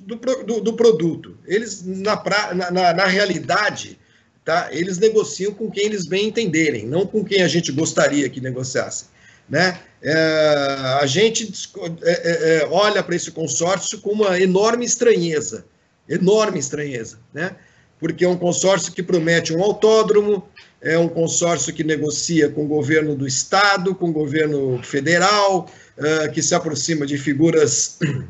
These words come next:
<clears throat> nocivas pra humanidade, né? Como é o caso do, do atual presidente da República, é,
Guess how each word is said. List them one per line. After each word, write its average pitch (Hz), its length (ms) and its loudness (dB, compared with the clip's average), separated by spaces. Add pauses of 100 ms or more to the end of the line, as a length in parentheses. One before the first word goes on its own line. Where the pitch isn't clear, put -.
(260)
<clears throat> - 600 -20
nocivas 170 640 2
pra 170 200 -2
humanidade, 170 880 -2
né? 160 220 -6
Como 147 280 -8
é 139 60 -4
o 131 80 -6
caso 139 360 -4
do, 117 260 -6
do 127 100 -4
atual 127 240 0
presidente 127 320 -2
da 131 100 0
República, 185 920 4 (320)
é, 156 1040 2